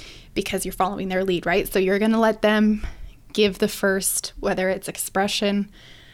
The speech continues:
just, like, well, gesture is an expression. So they give the first expression or choice, we'll say. But then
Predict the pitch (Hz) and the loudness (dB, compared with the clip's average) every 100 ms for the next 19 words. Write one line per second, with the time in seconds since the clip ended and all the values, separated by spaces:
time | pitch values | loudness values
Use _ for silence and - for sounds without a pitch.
0 | - - - 214 202 - - 202 160 180 | -20 -10 0 2 4 0 0 0 2 0
1 | 180 180 170 170 - 170 - 180 202 208 | 2 0 -2 -4 -4 -6 -6 -6 -2 2
2 | 220 240 240 214 214 196 - 190 - 196 | 4 4 4 2 0 -2 -2 -6 -4 -2
3 | 185 - 175 202 - - - - - 185 | -2 -2 -4 -6 -10 -18 -18 -20 -6 -4
4 | 180 - 208 143 - - - - 185 - | -2 0 0 0 -2 -8 -14 -8 -6 -4
5 | - 208 - - - - - - - - | -4 -4 -10 -20 -20 -20 -20 -20 -6 -2
6 | 214 202 196 196 202 | 0 0 2 0 -2